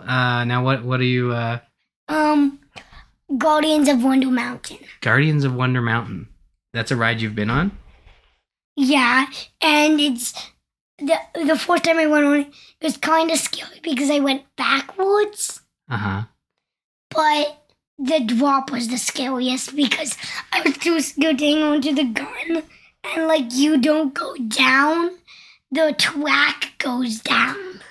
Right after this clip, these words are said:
Speaker 1: Oh, and, and so, sorry, you're gonna go see the Ninja Turtles movie as well? Like, am I invited? Can I come?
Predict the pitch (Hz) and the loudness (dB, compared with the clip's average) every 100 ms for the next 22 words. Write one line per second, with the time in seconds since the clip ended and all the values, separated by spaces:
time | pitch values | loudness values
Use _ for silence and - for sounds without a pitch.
0 | - - 107 104 98 - 143 143 139 135 | -20 -8 -4 -4 -4 -4 0 0 0 -2
1 | 127 135 127 117 127 117 113 123 123 127 | -2 0 0 0 2 2 2 2 2 2
2 | 123 - 120 113 110 117 120 131 131 135 | 0 -2 -2 -2 -2 -4 -4 -2 -2 0
3 | 135 135 135 110 110 123 143 117 107 - | 0 0 0 -2 -2 -2 -2 -4 -6 -6
4 | - - _ _ _ _ _ _ 117 107 | -16 -20 _ _ _ _ _ _ -4 -2
5 | 117 127 135 151 170 - - 120 123 175 | 0 0 -2 -2 -4 -8 -4 -2 0 0
6 | 226 | -2